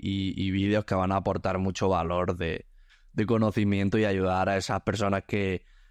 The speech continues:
eh, no saben qué hacer o están un poco perdidos, no sé a qué dedicarme, me gustaría. Hay mucha gente que me lo dice, "Tío, yo sueño con teletrabajar", y digo, "Hostias, pues,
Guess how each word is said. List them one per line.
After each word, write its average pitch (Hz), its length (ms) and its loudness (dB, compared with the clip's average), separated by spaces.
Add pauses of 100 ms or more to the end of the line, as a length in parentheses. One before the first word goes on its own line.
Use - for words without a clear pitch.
(200)
eh, 98 240 0
no 101 120 0
saben 101 420 0
qué 95 100 0
hacer 98 340 0
o 98 60 2
están 92 640 0
un 92 160 -2
poco 95 260 -2
perdidos, 95 500 0
no 95 120 0
sé - 80 0
a 95 80 0
qué 95 100 0
dedicarme, 95 920 0
me 98 100 2
gustaría. 95 880 0
Hay - 440 -8
mucha 160 220 2
gente 147 300 0
que 170 100 4
me 110 80 2
lo 104 120 2
dice, 104 260 0
"Tío, 139 160 -2
yo 139 240 0
sueño 170 400 0
con 117 200 0
teletrabajar", 101 800 0
y 101 100 2
digo, 85 200 -2
"Hostias, 135 360 0
pues, 85 300 -2